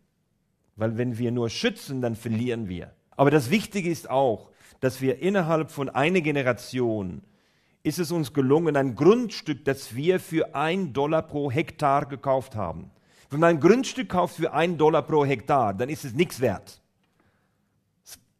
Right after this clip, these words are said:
es gibt nur Krankheit, es gibt nur, ja, Probleme, es gibt keinen Weg, es gibt keine Elektrizität, es gibt nichts. Aber heutzutage ist es dreitausend Dollar pro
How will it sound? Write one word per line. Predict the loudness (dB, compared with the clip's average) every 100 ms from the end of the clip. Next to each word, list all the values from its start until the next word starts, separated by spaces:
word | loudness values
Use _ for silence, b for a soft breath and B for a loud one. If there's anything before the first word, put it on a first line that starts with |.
| _ _
es | -10
gibt | -10 -2
nur | -2 0
Krankheit, | 2 4 2 -2 -4 -6 -18
es | -12
gibt | -12 -8
nur, | -6 -2 -2
ja, | 0 0 0
Probleme, | -4 -6 0 2 2 0 -4 -10 b b _
es | -10
gibt | -8 -4
keinen | -2 -2 -2 0
Weg, | 0 0
es | -10
gibt | -4
keine | -4 -2
Elektrizität, | -4 -6 -8 -8 -4 -2 -2 -4
es | -8
gibt | -6 0
nichts. | 0 0 -12 -16 -18 _ b b b b b b
Aber | -6 -4 0
heutzutage | 0 -2 -8 -6 -4 -4 -6
ist | -10
es | -14 -8
dreitausend | -6 -6 -6 -10 -8 -8
Dollar | -6 -8
pro | -8 -10 -10